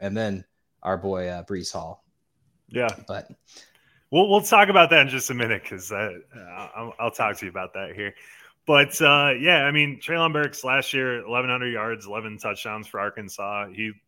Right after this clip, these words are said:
Speaker 2: looks good. He could be, I mean, I think what this was is Tennessee saw what happened in the playoffs, and they know they're not gonna get there with Tannehill. That's why they drafted Malik Willis. So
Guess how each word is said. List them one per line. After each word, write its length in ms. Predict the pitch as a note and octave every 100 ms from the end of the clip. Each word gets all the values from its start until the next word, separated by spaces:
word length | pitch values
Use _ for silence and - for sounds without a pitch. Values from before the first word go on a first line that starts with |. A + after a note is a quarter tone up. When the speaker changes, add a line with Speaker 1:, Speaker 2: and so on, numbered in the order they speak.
| _
Speaker 2:
looks 300 | B2+ C3+ -
good. 340 | C3+ C#3+ C#3+ C3+ _ _ -
He 160 | B2+
could 220 | C#3+ D#3+
be, 320 | C3 E3 F3 D3
I 80 |
mean, 240 | C#3 D3 C#3 -
I 120 | D#3
think 260 | F3 F3 D3+
what 140 | C#3+
this 260 | C#3 A#2+ -
was 400 | A#2+ B2 A#2+ F#2+
is 460 | G#2+ A2 G#2+ G2 - _ _ _ _ _ _ -
Tennessee 460 | D#3 E3 D3+ D3+
saw 240 | - C3+ C#3
what 120 | C3
happened 260 | B2 B2+ C3
in 80 |
the 80 | A2+
playoffs, 680 | - A2 B2 C#3 C#3+ - - _
and 480 | A2+ A2 G#2+ G#2+ G#2
they 100 | A2
know 240 | A2+ A#2+
they're 140 | A#2+ A2+
not 180 | A2+ A2
gonna 160 | A2
get 160 | G#2 A2
there 140 | G2+
with 180 | F#2+ F2
Tannehill. 480 | A2 G2+ F#2 F2 F#2
That's 220 | F2 -
why 140 | A2+ A2 A2
they 120 | G#2+
drafted 420 | G2 G2 - G2
Malik 320 | G2 F#2 F2+
Willis. 340 | F#2+ F2+ E2+ -
So 460 | - G#2+ G2+ F#2+